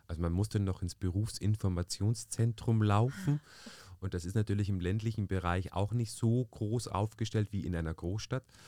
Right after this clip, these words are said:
Speaker 1: Ähm, wo kann man denn singen, tanzen, schauspielen lernen? Und dann hab ich mich in Hamburg beworben an dieser einen Schule, die es halt damals gab und hab halt nach meiner Schauspielschule noch eine Musical-Ausbildung hinten dran gehangen.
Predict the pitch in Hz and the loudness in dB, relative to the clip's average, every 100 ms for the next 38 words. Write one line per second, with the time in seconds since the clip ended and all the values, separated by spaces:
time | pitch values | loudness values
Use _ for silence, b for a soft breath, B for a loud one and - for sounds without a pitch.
0 | B B - 101 95 92 95 92 B B | B B -4 0 2 2 -2 -6 B B
1 | _ _ - 101 85 92 101 104 107 110 | _ _ -2 0 -2 -2 -2 0 2 2
2 | 117 87 87 87 95 90 85 80 80 76 | 4 2 2 2 2 2 0 0 -4 -4
3 | 73 - 71 71 62 60 - - 87 - | -6 -6 -10 -10 -10 -12 -14 -10 -12 -12
4 | _ _ _ _ _ _ _ _ _ - | _ _ _ _ _ _ _ _ _ -2
5 | 92 110 117 101 98 101 90 87 90 110 | 4 4 4 0 -2 -2 -2 0 0 -2
6 | 107 101 107 104 87 82 78 69 69 69 | -2 0 0 2 0 -2 -6 -8 -8 -4
7 | 143 165 113 113 80 82 92 - 82 80 | -2 0 0 0 0 -2 -4 -4 -4 -4
8 | 78 80 73 78 76 73 80 - 73 71 | -6 -4 -4 -4 -4 -4 -6 -8 -10 -10
9 | 67 71 80 147 151 85 - - 95 90 | -8 -6 -2 -2 0 -2 -4 -4 -4 -4
10 | - - 87 131 113 113 | -8 -6 -4 -2 -2 -4